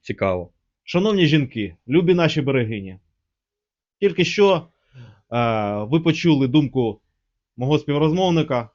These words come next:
Speaker 2: Особисто від мене я хочу привітати вас зі чудовим святом восьмого березня, побажати вам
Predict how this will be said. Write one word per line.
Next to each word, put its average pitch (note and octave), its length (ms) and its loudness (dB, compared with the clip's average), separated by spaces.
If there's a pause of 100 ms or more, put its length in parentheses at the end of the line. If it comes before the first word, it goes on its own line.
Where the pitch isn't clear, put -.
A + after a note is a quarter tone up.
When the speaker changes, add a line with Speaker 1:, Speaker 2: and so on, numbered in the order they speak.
Speaker 2:
Особисто E3 720 2
від C3 180 -4
мене D3+ 380 -2 (300)
я C3 120 -2
хочу D3 240 -2
привітати C#3+ 480 0
вас A#2+ 360 -4 (880)
зі C#3+ 240 2
чудовим E3 580 2 (280)
святом C#3+ 460 2
восьмого C#3 360 -2
березня, C#3+ 520 2 (1000)
побажати C#3 460 2
вам A#2+ 240 -2